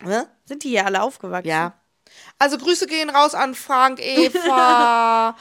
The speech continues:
Speaker 1: Dirk, Mirka, Sandra. Wie heißt, äh, das Mädel nochmal? Ach Mensch,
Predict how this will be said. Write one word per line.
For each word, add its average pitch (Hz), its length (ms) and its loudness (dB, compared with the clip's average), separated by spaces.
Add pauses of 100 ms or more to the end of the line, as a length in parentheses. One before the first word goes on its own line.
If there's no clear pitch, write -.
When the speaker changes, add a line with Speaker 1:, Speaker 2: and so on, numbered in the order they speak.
(320)
Speaker 1:
Dirk, 220 640 -4
Mirka, 196 1080 -4 (320)
Sandra. 285 1200 -2 (180)
Wie 226 160 -8
heißt, 254 360 -8
äh, 226 120 -12
das 262 200 -14
Mädel 254 220 -8
nochmal? 269 500 -8
Ach - 280 -10
Mensch, 208 400 -10